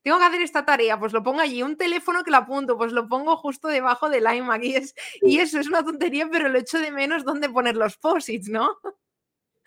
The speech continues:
Speaker 2: Sí,
Speaker 1: Que el que me escuche dirá, "Bueno, Mayalen, no te gastes dos mil euros para poner posits, déjalos en la pared y ya está, o en un corcho", ¿no?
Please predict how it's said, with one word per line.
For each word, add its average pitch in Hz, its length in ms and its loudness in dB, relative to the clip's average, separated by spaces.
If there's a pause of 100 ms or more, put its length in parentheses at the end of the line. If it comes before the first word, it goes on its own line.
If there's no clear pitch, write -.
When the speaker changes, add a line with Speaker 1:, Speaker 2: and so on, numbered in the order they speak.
(200)
Speaker 2:
Sí, 131 80 -8 (160)
Speaker 1:
Que 254 60 2
el 240 100 -2
que 262 100 -2
me 247 80 0
escuche 262 380 -2
dirá, 254 200 4
"Bueno, 226 220 0
Mayalen, 254 320 2
no 240 100 -2
te 226 80 2
gastes 254 300 0
dos 214 180 -2
mil 247 200 0
euros 254 260 0
para 294 200 0
poner 226 220 -2
posits, 254 460 -4
déjalos 220 440 0
en 214 120 0
la 220 100 4
pared 254 380 -6
y 294 140 0
ya 220 140 0
está, 262 340 2
o 233 100 0
en 226 80 -2
un 214 140 -6
corcho", 254 540 0
¿no? 220 280 -8